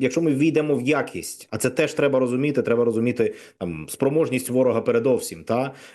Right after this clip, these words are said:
ем, тривале стаціонування на територіях. Це Запорізька область, Херсонська область, які там фактично вже три роки вони частково, е, контролюють. Це, це, і, це теж, певно, про щось говорить, про, ем, і,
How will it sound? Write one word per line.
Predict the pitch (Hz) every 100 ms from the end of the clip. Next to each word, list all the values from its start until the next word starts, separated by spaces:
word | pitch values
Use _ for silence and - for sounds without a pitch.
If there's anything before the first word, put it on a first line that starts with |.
| -
ем, | 117 117 110 113 -
тривале | - 147 160 139 160 147 113
стаціонування | 107 - - 135 127 117 139 143 135
на | 123 120 120 113 113
територіях. | 110 117 107 113 95 80 -
Це | 92
Запорізька | 90 - 135 139 127
область, | 117 113 104 -
Херсонська | 95 90 135 127 123
область, | 120 110 104 104
які | 92
там | 98 92
фактично | 87 - 110 98
вже | 90 101 - -
три | - 117
роки | 110 110
вони | 101 107 104 - -
частково, | - - - 147 120 120 113 - -
е, | 101 104 101 101
контролюють. | 101 117 113 127 131 90 82 -
Це, | - - 117
це, | - 104
і, | 95 127 117 90 135 117 127 110 127
це | - -
теж, | - 208 -
певно, | - 127 123
про | 120
щось | 120 131 110
говорить, | 113 135 151 -
про, | 120 120 113 - - - -
ем, | 98 95 80 87 92 -
і, | 117